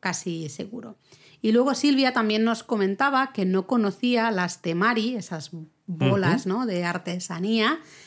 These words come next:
Speaker 1: eh, y que viendo, ¿no? fotos, ha estado viendo fotos y le parecían súper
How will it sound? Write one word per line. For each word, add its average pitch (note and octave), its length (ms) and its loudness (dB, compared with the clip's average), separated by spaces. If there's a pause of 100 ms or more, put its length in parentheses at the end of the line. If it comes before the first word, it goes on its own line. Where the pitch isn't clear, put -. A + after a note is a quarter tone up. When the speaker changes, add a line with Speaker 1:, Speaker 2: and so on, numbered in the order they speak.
(280)
Speaker 1:
eh, G#3 480 2
y A#3 160 2
que G3+ 260 0
viendo, A3+ 800 2
¿no? C#4+ 260 -8
fotos, A#3 560 0
ha G3 40 -4
estado F3+ 280 -4
viendo G#3 260 2
fotos B3+ 400 -2 (300)
y G3+ 60 -6
le G3 80 0
parecían G3 420 0
súper F#3 640 -2